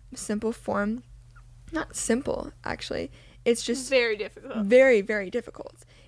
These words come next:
Speaker 1: It's, but there are little practices that you can start to do every day that'll sort of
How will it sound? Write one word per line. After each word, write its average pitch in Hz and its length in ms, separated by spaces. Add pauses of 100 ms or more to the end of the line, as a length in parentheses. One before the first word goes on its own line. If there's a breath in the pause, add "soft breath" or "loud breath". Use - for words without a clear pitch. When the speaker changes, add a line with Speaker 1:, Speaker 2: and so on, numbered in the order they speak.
(180 soft breath)
Speaker 1:
It's, - 340 (360)
but 214 160
there 247 120
are 226 140
little 226 240
practices 262 720
that 247 160
you 233 80
can 226 180
start 214 320
to 247 80
do 208 440 (640 soft breath)
every 226 240
day 214 260
that'll 226 280
sort 226 300
of 196 320